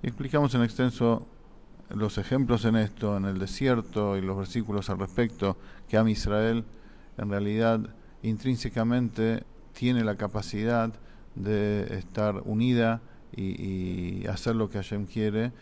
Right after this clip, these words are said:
pero de corazón, desde adentro, por, por, por la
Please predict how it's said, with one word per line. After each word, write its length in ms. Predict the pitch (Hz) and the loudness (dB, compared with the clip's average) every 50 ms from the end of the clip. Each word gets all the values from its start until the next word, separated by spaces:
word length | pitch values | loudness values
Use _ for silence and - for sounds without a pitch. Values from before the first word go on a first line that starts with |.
| - - - - | -20 -20 -12 -6
pero 220 | - 104 95 101 101 | -4 -2 -2 0 -2
de 80 | 101 | -2
corazón, 640 | - - 110 104 101 - - 139 123 104 92 87 - - - - - | -2 0 0 0 0 0 0 0 2 0 0 -4 -8 -12 -16 -14 -10
desde 320 | 95 90 98 95 95 101 | -8 -6 -4 -4 -2 -2
adentro, 580 | 104 110 120 127 120 107 95 - - 92 87 - - - - - - - - - - - - | 0 0 2 2 2 0 -2 -4 -6 -8 -8 -10 -12 -18 -20 -20 -20 -20 -20 -20 -16 -10 -8
por, 180 | 98 95 - | -6 -6 -8
por, 260 | - - - 95 90 | -8 -10 -10 -8 -8
por 300 | - - - 98 92 90 | -8 -8 -8 -8 -6 -6
la 400 | 95 92 95 92 92 98 101 98 | -4 -2 -2 0 -2 -2 -4 -8